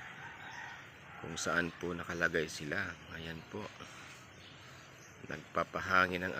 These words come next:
ating mga alagang itik, mga kaitik. Ayan, shout out, shout out po sa ating mga fa-, uh, subscribers sa ating YouTube channel.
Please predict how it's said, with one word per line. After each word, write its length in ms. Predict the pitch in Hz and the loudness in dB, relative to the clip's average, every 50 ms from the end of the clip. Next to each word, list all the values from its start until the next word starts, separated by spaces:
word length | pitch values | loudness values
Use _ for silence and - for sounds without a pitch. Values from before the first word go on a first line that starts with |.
| 90 | 0
ating 240 | 90 - - - 87 | -2 -2 -4 -4 -4
mga 320 | 90 90 92 90 92 69 95 | -2 -2 0 0 2 2 2
alagang 440 | 95 95 95 92 90 85 90 92 - | 2 2 2 2 2 0 -2 -2 -2
itik, 400 | 73 85 87 - - - 131 - - - - | -2 -2 -2 0 0 0 0 0 -2 -6 -6
mga 160 | 101 95 92 92 | -4 -4 -4 -2
kaitik. 560 | - - 78 90 90 - - - 139 - - - - - - - - - - - - - - - - - - - - - - - - | 0 2 2 2 2 0 -2 -2 -2 -4 -6 -10 -12 -12 -14 -14 -14 -12 -12 -12 -12 -12 -14 -12 -12 -12 -12 -12 -12 -14 -14 -10 -4
Ayan, 320 | - 76 85 110 143 156 151 135 | -2 0 0 2 0 0 0 0
shout 240 | - - 104 104 - - - | 2 2 2 2 6 8 8
out, 160 | 101 101 - | 8 8 8
shout 240 | - 98 90 80 - | 8 6 6 6 6
out 160 | 78 87 85 - | 4 2 2 2
po 160 | - 160 - 175 | -2 -4 -4 -2
sa 320 | - - 87 80 104 107 | 0 0 2 2 2 0
ating 240 | - - 110 104 104 | 0 0 0 0 2
mga 320 | 101 101 98 95 98 90 | 2 4 4 4 2 0
fa-, 400 | - - 82 78 73 78 82 - - - 87 | -2 -4 -4 -2 -2 -2 -4 -4 -2 0 2
uh, 80 | 85 85 | 2 2
subscribers 880 | - - 90 85 - - - - 92 92 90 80 - 151 147 143 - - | 2 0 -2 -2 -4 0 6 8 10 10 10 8 6 4 2 2 0 2
sa 160 | 95 82 101 | 2 2 2
ating 400 | 104 - - 104 104 101 98 95 | 2 0 0 0 0 2 2 2
YouTube 400 | 98 95 - - - 98 - - | 2 2 0 -2 -4 -4 -4 -2
channel. 480 | - - 92 95 101 110 - 143 254 | 0 2 2 2 2 0 -2 -2 -2